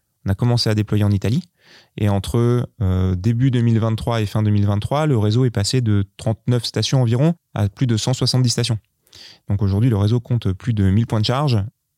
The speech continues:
Il y a des points de charge dans trois pays, euh, des équipes dans neuf bureaux repartis sur huit pays. Donc, euh, France, Belgique, Luxembourg, Allemagne, Suisse, Autriche, Italie, Espagne.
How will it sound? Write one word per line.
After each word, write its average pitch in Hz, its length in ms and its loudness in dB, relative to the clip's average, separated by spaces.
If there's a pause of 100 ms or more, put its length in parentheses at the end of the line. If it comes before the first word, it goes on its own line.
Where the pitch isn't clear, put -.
Il 98 80 -6
y 107 60 0
a - 20 2
des 110 80 0
points 107 120 -2
de 107 60 -2
charge 123 180 -2
dans 98 80 -2
trois 110 160 -4
pays, 113 320 2 (540)
euh, 95 100 0
des 123 180 0
équipes 147 320 -2 (460)
dans 104 120 2
neuf 135 160 2
bureaux 131 460 2
repartis 113 460 -2
sur 95 220 -4
huit 113 120 0
pays. 117 220 0 (440)
Donc, 98 140 -2
euh, 92 80 -2
France, 117 360 -2
Belgique, 113 500 0 (200)
Luxembourg, 120 680 0 (280)
Allemagne, 117 580 0
Suisse, - 500 -2
Autriche, - 500 -2 (320)
Italie, 110 300 -2
Espagne. 135 340 -4